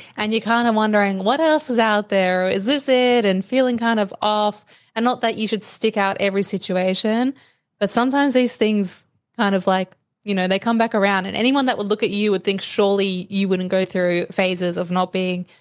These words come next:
a hundred percent passionate about comedy. Like, that's such a, like, anyone that knows, that doesn't know you as, like, a friend, that just knows you in general as Neil Kalhaka thinks,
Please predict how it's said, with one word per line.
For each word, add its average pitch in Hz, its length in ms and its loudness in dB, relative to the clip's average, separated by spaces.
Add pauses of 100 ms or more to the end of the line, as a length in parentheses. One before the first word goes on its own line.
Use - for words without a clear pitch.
(180)
a 208 80 -2
hundred 196 280 -4
percent 190 280 -4
passionate 190 460 -2
about 180 300 -2
comedy. 202 600 -2 (240)
Like, 202 140 0
that's 202 160 0
such 214 200 -2
a, 226 40 -2
like, 208 220 -2
anyone 247 280 2
that 196 220 -2 (300)
knows, 220 440 0 (300)
that 208 120 2
doesn't 196 240 0
know 196 120 4
you 190 260 2
as, 175 160 0
like, 170 140 -2
a 175 40 -2
friend, 180 480 -2
that - 280 -4
just 185 200 -4
knows 185 300 0
you 180 120 -2
in 175 100 -4
general 175 360 -2
as 165 120 -4
Neil 175 240 -2
Kalhaka 175 500 -6
thinks, - 480 -4